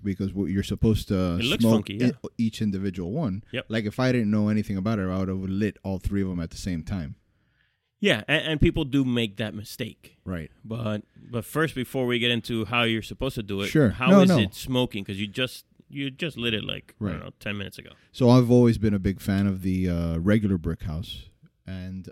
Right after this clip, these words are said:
Speaker 1: um,
Speaker 2: You were, you were an early adopter of
Speaker 1: Yes.
Speaker 2: Brick House. You thought that was a great, uh, value cigar.
Speaker 1: Yeah, absolutely. And, and,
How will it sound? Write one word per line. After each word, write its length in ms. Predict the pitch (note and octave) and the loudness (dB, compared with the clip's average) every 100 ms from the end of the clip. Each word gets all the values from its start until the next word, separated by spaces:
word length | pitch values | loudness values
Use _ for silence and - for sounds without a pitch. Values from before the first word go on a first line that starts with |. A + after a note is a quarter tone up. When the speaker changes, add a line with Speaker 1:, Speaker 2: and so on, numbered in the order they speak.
| - | -16
Speaker 1:
um, 640 | F2+ E2+ E2+ E2 E2+ E2 | -12 -12 -10 -12 -12 -12
Speaker 2:
You 120 | E2+ D3+ | -10 -8
were, 180 | G3 | -6
you 160 | C#3 C3+ | -4 -4
were 120 | D#3 | -2
an 120 | C3 G#2+ | -4 -4
early 680 | A#2+ B2+ C3+ C3 C3 B2+ B2 _ _ _ _ | -2 0 0 0 -2 -4 -8 _ _ _ _
adopter 720 | A2+ G2+ A#2 A#2 - A2 G2+ F#2+ | -12 -6 -4 -4 -2 -2 0 -2
of 120 | G#2 G2+ | -2 0
Speaker 1:
Yes. 120 | G2+ | 0
Speaker 2:
Brick 140 | A2 | 0
House. 240 | B2+ A2+ A2+ | 0 -4 -2
You 140 | C3 | -2
thought 400 | - A2+ A2 - _ - _ | 0 -2 -2 -4 _ -20 _
that 140 | A2+ G#2 | -6 -4
was 140 | G#2+ | -4
a 60 | G#2 | -6
great, 440 | F2+ G#2 A2 A2 - _ _ _ _ _ _ | -8 -4 0 -2 -4 _ _ _ _ _ _
uh, 140 | A#2+ G#2+ | -8 -6
value 340 | F#2+ G#2+ A2 | -4 -4 -4
cigar. 400 | G2+ G2+ G#2+ A2+ - - - | -4 -6 -4 -6 -8 -8 2
Speaker 1:
Yeah, 200 | C#3 G2 | 2 4
absolutely. 500 | A2 A#2+ - C#3+ A#2+ | 0 0 2 4 2
And, 120 | A2 D#2 | 0 -4
and, 420 | G#2 G#2+ G2+ | -4 -4 -4